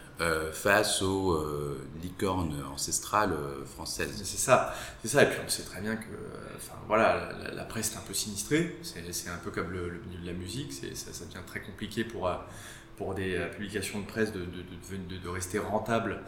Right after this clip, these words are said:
Speaker 2: et, euh, et même, je dirais, de, de pouvoir monétiser, euh, bah, leur abonnement, et cetera. C'est très compliqué. Finalement, t'a-, t'arrives à avoir pas mal de choses en ligne.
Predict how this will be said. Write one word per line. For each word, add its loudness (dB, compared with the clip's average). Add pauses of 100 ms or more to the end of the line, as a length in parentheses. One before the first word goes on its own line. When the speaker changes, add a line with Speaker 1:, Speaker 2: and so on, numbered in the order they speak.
(400)
Speaker 2:
et, 2
euh, 4
et 2
même, 10
je 2
dirais, 4
de, 4 (460)
de -4
pouvoir 0
monétiser, 4 (160)
euh, 2
bah, 2
leur 2
abonnement, 0
et -4
cetera. -4
C'est -6
très -6
compliqué. -6
Finalement, -2
t'a-, -6
t'arrives 0
à 2
avoir -4
pas -6
mal -2
de -6
choses -6
en -4
ligne. 2